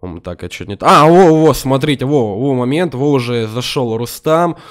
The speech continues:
уже начал проводить сходочку, всех сделал маленькими. Ну, короче, ребят, это было очень круто, это было очень весело.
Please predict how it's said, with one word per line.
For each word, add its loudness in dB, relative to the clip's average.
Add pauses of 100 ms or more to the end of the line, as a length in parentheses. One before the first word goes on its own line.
(180)
уже -8
начал -2
проводить -4
сходочку, -4
всех -4
сделал -4
маленькими. -2 (400)
Ну, -2
короче, -2
ребят, -4
это -8
было -4
очень -4
круто, -4
это -6
было -8
очень 0
весело. -4